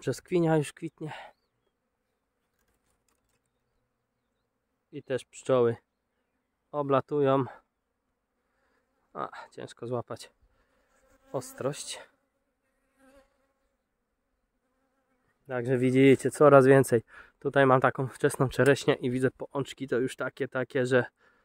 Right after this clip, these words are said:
też już za jakiś tydzień pewnie zaczną kwitnąć.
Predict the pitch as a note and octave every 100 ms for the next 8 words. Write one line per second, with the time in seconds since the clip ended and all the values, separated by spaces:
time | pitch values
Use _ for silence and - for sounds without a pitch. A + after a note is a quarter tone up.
0 | _ _ - B2+ C3 - B2+ A#2 A2+ -
1 | C3 A#2 - - B2+ B2 C3 B2 B2+ -
2 | _ _ _ _ _ _ _ C3+ B2+ A#2+
3 | B2 A#2 - D#3 C3+ C#3 C#3 C3+